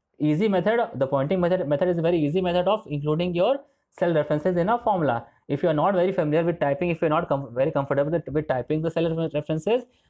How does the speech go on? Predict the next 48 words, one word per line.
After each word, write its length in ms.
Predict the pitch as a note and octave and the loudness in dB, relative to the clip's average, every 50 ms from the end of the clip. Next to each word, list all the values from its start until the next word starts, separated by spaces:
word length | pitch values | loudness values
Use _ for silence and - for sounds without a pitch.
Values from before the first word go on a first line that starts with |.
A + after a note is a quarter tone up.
| _ _ | _ _
you 100 | C#3 D3 | -6 -2
can 120 | D3+ E3 | 0 2
also 240 | D3+ C#3+ C#3+ C#3+ F#3+ | 2 2 2 0 0
use 300 | F3 D#3 D#3+ F3 F3+ D#3+ | 0 2 2 0 0 2
this 160 | F3+ A3+ A3+ | 0 -2 -2
pointing 400 | A3+ - C#3+ C3+ C3 - F3+ F3 | -2 -2 -2 -2 -2 -4 -2 -2
method 240 | E3 D3+ F3 E3+ E3 - | 0 0 0 -2 -2 0
for 240 | F3+ F#3 A3+ C#4 C#4+ - _ _ _ _ _ _ _ _ _ _ _ | 0 0 0 0 -2 -6 _ _ _ _ _ _ _ _ _ _ _
creating, 320 | - D3+ D3+ D3 D3+ D3 C#3 | -2 -2 -2 0 -2 -2 0
for, 160 | D3+ E3 D#3+ | 0 0 0
for 160 | - E3 D#3 | 0 -2 0
creating 300 | D3+ D#3 D3 C#3+ D#3+ E3+ | 0 0 0 0 0 0
a 60 | F3 | 0
formula 300 | - D#3 D3 C#3+ E3 F#3 | 0 0 0 2 2 2
very 240 | F3 D#3 E3 E3 D#3 | 2 2 2 2 2
easily 280 | D3 C#3 C#3 C#3+ E3+ E3+ | 2 0 0 0 0 0
and 160 | D#3+ D#3+ D#3+ | 0 0 0
for 160 | E3+ G3+ G3+ | 0 -2 0
getting 260 | D3+ C#3+ C3 - D3 D3 | 0 -2 -2 -2 -2 -2
the 100 | D3+ C#3+ | 0 0
result 260 | C#3+ C3 C#3 C#3+ C#3 | 0 0 0 -2 -2
in 100 | D3 C#3+ | -2 -4
your 280 | C#3+ D3+ F3+ A#3 C4 - _ - - - - - - _ _ | -2 0 0 0 -2 -4 _ -20 -20 -20 -20 -20 -20 _ _
Excel 280 | - D3 - - G3 G3+ | -6 -6 -2 -2 -2 -2
sheet. 360 | F#3+ - - D3+ B2 - - - _ _ - | -2 -2 -2 -2 -2 -2 -4 -10 _ _ -20
Okay, 320 | - - - A#3+ C4+ C4 - _ _ _ _ _ _ _ | -12 -8 -6 -6 -6 -6 -12 _ _ _ _ _ _ _
the 100 | F3+ C#3+ | -10 -8
student 320 | - - D#3 E3 G3 G3 F#3 | -2 0 0 2 2 2 4
will 140 | F#3 G3 | 2 2
stop 320 | F#3+ - D3+ D3+ E3+ E3+ - | 2 2 2 0 0 0 0
here. 260 | F#3+ G3+ A#3+ C4+ B3+ - | 0 0 0 0 -2 -4
Okay, 180 | D3+ D3 - F#3 | -4 -2 0 0
because 280 | E3 D#3 E3+ E3 E3 | 0 0 0 0 2
of, 180 | E3 E3+ D3+ - | 2 0 0 0
uh, 260 | C#3 C3 C3 C3 C3 - - | 0 2 2 2 0 -2 -6
the 120 | B2 B2 | -6 -4
video 240 | A#2+ B2+ B2+ C#3+ D3+ | -2 0 0 2 0
will 80 | D3+ C#3+ | 2 0
get 180 | D#3+ D3+ D3 | 0 0 0
very 160 | C#3 C#3+ D3+ | 2 2 2
lengthy 320 | D3 C3 B2+ B2 C3 D#3+ D#3+ | 2 0 -2 -2 -2 -2 -2
otherwise. 440 | D3+ D#3+ D#3+ D#3+ F3 A3+ A#3+ - - _ _ | -2 0 0 0 0 0 -2 -6 -12 _ _
So 160 | _ - F3 | _ -2 0
we 100 | D#3+ D#3 | 2 2
will 60 | E3 | 0
stop 280 | D#3+ E3 D#3 D#3 E3 E3 | 0 0 0 0 0 2
here 140 | F3+ F3+ F3+ | 0 0 2
now. 360 | F3+ F3+ F#3+ A#3+ C4 - - | 2 2 0 0 -2 -6 -12